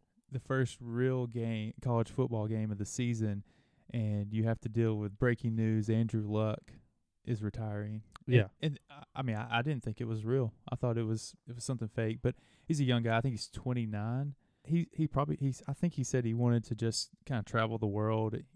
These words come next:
Speaker 1: you know, spend his, he's made probably fifty million, so he probably wants to sp-, you know, have time to spend his money. So I, I don't blame him. He's taking a lot of hits. Last thing you want, as a quarterback, last thing you wanna do is get,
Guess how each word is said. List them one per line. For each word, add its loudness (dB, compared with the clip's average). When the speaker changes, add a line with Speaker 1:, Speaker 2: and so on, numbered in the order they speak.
Speaker 1:
you -10
know, -4
spend 4
his, 0
he's 0
made 0
probably -2
fifty -4
million, 0
so -4
he 2
probably 2
wants -2
to -4
sp-, -4
you 0
know, 0
have -2
time 2
to 2
spend 0
his -2
money. -2
So -2
I, 2
I 10
don't 8
blame 4
him. 4
He's 2
taking 2
a 0
lot -2
of -4
hits. -4
Last -6
thing -2
you 0
want, 0
as -2
a -4
quarterback, 2
last -2
thing 0
you 0
wanna 0
do 2
is 0
get, -2